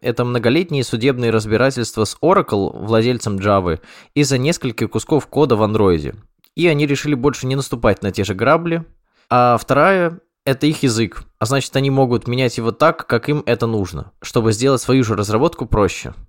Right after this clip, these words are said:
И благодаря взрывному росту популярности этого фреймворка началось симбиотическое развитие и языка. И вот недавно вышла третья версия Flutter со всеми улучшениями и самого языка,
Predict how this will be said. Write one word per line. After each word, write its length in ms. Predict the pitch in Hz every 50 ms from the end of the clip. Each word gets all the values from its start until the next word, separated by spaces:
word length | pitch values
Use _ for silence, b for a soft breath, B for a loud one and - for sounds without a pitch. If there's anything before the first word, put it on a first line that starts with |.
| _ _ _ _ _ _ _ -
И 200 | 131 170 190 180
благодаря 460 | 139 - 117 120 120 127 147 151 143
взрывному 480 | 120 - 127 135 131 156 151 139 123
росту 340 | 113 120 143 147 127 - -
популярности 680 | 101 110 - - 113 123 156 202 - 143 120 - - 110
этого 240 | 110 - 117 113 104
фреймворка 760 | - 113 120 113 110 147 196 220 - - 113 82 76 - - - _
началось 440 | - 113 110 - 131 147 175 180 -
симбиотическое 800 | - - 131 120 110 117 113 - - 185 - - - - 113 98
развитие 580 | 104 107 113 151 160 - - 131 127 120 117
и 160 | - - 127
языка. 540 | 131 131 123 117 120 - - - 69 65 - - - - _ _ b b b b b b _
И 80 | 131
вот 180 | 120 139 151 -
недавно 380 | 147 143 123 - 220 196 156 123
вышла 520 | 110 127 165 160 - - 127 123 123 117
третья 380 | - - 151 156 143 - - 113
версия 340 | 107 120 110 107 - 117
Flutter 560 | 104 - - 147 208 220 - - - 98 90 82
со 160 | - - 107
всеми 400 | - - - 156 165 160 143 123
улучшениями 760 | 117 117 117 113 - - 156 165 175 160 139 123 113 110 107
и 140 | - - 135
самого 380 | 127 - - 131 123 113 113 135
языка, 500 | 131 113 110 110 - 104 98 151 240